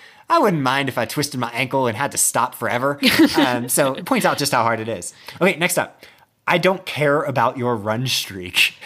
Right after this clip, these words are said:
Speaker 2: Oh, I agree with that.
Speaker 1: Oh, really?
Speaker 2: Well, I, I mean, I feel like, yeah, I mean, I feel like a lot of people who do run streaks actually would be better off with a rest day.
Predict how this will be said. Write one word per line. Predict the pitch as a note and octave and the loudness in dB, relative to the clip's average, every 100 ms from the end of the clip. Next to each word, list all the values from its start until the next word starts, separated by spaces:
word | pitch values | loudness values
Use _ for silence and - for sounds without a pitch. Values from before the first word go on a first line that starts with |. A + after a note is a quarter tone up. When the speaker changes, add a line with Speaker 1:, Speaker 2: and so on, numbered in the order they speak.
| - | 0
Speaker 2:
Oh, | A3+ | 4
I | A#3 | 4
agree | A#3+ D3+ | 4 0
with | C3+ | -4
that. | D#2+ - F3+ - | -8 -4 -2 2
Speaker 1:
Oh, | A3+ G3+ E3+ | 4 4 0
really? | B2+ D3 A#3 E4 - - - | 0 0 0 -4 -12 -4 6
Speaker 2:
Well, | A#4 | 8
I, | G#4+ - | 8 4
I | D#4 | 4
mean, | E4+ | 4
I | |
feel | E4 D4+ | 4 2
like, | G#3 - _ _ _ | 0 -6 _ _ _
yeah, | - C#4+ C4 | 0 2 4
I | C#4 | 4
mean, | D4+ | 4
I | |
feel | F#4 | 4
like | E4+ | 2
a | |
lot | G#3 | 2
of | G3+ | 0
people | G3+ F3+ | -2 -2
who | F#3 | -2
do | E3+ | -2
run | C#3+ E3+ | -4 -4
streaks | G#3 G#3 | -6 -4
actually | D3 G3+ G#3+ | -4 -2 -2
would | |
be | F#3 | -4
better | E3 D#3+ | -4 -2
off | C#3+ | -2
with | - | -4
a | - | -10
rest | D3 - | -10 -10
day. | F#2 | -12